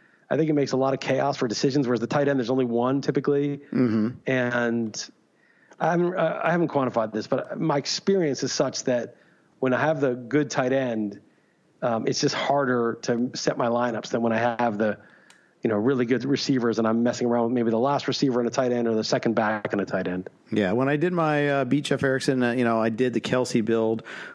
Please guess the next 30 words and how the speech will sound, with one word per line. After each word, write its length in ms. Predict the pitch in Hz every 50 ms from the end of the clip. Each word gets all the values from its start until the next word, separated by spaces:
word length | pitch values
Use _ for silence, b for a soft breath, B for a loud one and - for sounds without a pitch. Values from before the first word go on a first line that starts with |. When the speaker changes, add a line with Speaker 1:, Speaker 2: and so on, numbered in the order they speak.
| B _
Speaker 2:
kinda 220 | - - 151 139 120
talked 320 | - - 135 127 120 -
about 220 | 131 127 120 117 -
that 200 | 131 113 - -
pick 200 | 127 127 120 -
a 40 |
little 140 | 123 113 110
bit 140 | 110 113 110
on 140 | 107 104 104
the 80 | 98
show 220 | - - - 117 113
today. 340 | 113 107 104 110 107 110 107
You 160 | 107 113 120
wouldn't 180 | 120 117 113
have 120 | 110 107 107
done 220 | 120 117 113 110
it. 240 | 113 110 110 113 - B B B B B B B
A 40 | B
couple 200 | - - 151 139 139
other 180 | 151 156 156
people 240 | - 147 160 - 151
I 100 | 139 139
talked 300 | 131 - 143 131 123 -
to 80 | - 135
wouldn't 300 | 123 123 127 123 120 117
have 100 | 117 113
done 180 | 123 120 113
it 100 | 110 107
either. 520 | 110 113 117 113 120 113 113 117 110 - - _ _ - -
I 600 | - 117 131 147 151 151 147 143 143 135 127